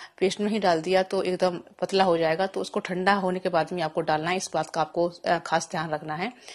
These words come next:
तो बस इसका डो बिल्कुल रेडी हो गया है। आप इसके लड्डू बनाएंगे और इसके लड्डू बनाना बहुत आसान है। आप इसे जरूर से व्रत में बनाइएगा।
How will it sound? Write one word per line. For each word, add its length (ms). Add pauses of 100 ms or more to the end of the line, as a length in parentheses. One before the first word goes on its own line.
(180)
तो 80
बस 160
इसका 260
डो 200
बिल्कुल 320
रेडी 240
हो 140
गया 160
है। 140
आप 140
इसके 200
लड्डू 260
बनाएंगे 520 (360)
और 80
इसके 180
लड्डू 240
बनाना 280
बहुत 380
आसान 380
है। 180
आप 200
इसे 300
जरूर 300
से 120
व्रत 440
में 100
बनाइएगा। 520